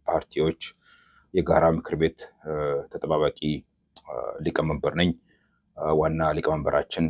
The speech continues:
በስራ ጉዳይ ምክንያት ወደ ውጭ ስለወጡ እሳቸውን፣ እ፣ ወክዬ ነው ይሄን ንግግር የማቀርበው። በዛሬው፣ እ፣ ዕለት የአገሪቱ ጠቅላይ ሚኒስትር አብይ አህመድ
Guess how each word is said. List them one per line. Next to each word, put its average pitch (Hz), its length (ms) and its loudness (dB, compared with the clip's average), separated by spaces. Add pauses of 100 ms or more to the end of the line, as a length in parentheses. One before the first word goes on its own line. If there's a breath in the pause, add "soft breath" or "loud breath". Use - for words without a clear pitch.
በስራ 73 760 0 (360)
ጉዳይ 76 260 -2
ምክንያት 71 340 -10
ወደ 73 160 -4
ውጭ 71 240 -2
ስለወጡ 73 420 -2
እሳቸውን፣ 67 560 -4 (100)
እ፣ 78 120 -10 (140)
ወክዬ 69 360 -4 (360)
ነው - 120 -10
ይሄን 76 220 0
ንግግር 71 320 -4
የማቀርበው። 92 560 4 (560 soft breath)
በዛሬው፣ 87 840 10 (520)
እ፣ 73 220 -2
ዕለት 85 340 4 (280)
የአገሪቱ 67 920 -2 (140)
ጠቅላይ 67 440 -2
ሚኒስትር 69 480 -2
አብይ 67 280 -2
አህመድ 92 300 2